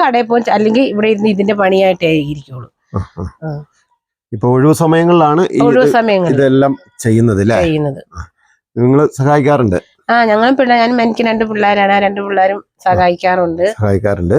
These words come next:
Speaker 1: ആ.
Speaker 2: അതുപോലെ എന്തൊക്കെ വസ്തുക്കളാണ് ഇവിടെ ഉണ്ടാക്കുന്നത്? അതുപോലെ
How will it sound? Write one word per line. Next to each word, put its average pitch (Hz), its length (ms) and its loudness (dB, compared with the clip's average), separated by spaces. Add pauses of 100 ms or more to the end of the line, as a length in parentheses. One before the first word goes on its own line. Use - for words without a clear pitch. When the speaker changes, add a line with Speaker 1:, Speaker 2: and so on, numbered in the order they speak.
Speaker 1:
ആ. 151 200 -14 (640)
Speaker 2:
അതുപോലെ 123 460 0 (540)
എന്തൊക്കെ 139 280 0 (340)
വസ്തുക്കളാണ് 139 480 0
ഇവിടെ 127 180 2
ഉണ്ടാക്കുന്നത്? 123 420 2
അതുപോലെ 123 300 2